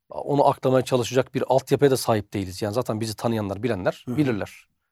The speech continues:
Speaker 1: Babamızın oğluna eyvallahımız yoktur bizim yani. Sadece burada sorulduğu için cevaplıyorum. Burada bir takım manipülasyonlar, sabotajlar gayet mümkün. Tekrar ediyorum, olmamasını da zaten şaşırırdım. Çünkü çok ciddi bir rakip şeyi var,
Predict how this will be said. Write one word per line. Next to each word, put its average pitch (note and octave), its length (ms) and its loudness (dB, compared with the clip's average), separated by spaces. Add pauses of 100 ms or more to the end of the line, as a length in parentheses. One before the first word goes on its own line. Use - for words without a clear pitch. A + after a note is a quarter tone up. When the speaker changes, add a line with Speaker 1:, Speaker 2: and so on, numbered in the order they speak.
(180)
Speaker 1:
Babamızın C3+ 340 4
oğluna G#2+ 360 -2
eyvallahımız A2+ 540 0
yoktur G#2 300 -2
bizim G2+ 220 -10
yani. G#2+ 180 -10 (320)
Sadece D#3 380 2
burada F3+ 280 2 (440)
sorulduğu G#3+ 400 4
için A#2 180 0
cevaplıyorum. A2+ 520 0 (420)
Burada G3 180 4
bir F#3+ 80 0
takım D3 220 2
manipülasyonlar, A#2+ 760 2
sabotajlar - 800 -2 (140)
gayet C3 400 2
mümkün. F3+ 500 2 (760)
Tekrar E3+ 320 4
ediyorum, E3+ 360 4 (560)
olmamasını D#3+ 600 2
da A#2+ 80 4
zaten A#2+ 240 2
şaşırırdım. A2 580 -2 (420)
Çünkü C#3+ 300 -2
çok D3+ 200 2
ciddi B2 320 0
bir G2+ 240 -4 (580)
rakip B2+ 320 0
şeyi A2 320 0
var, - 300 -2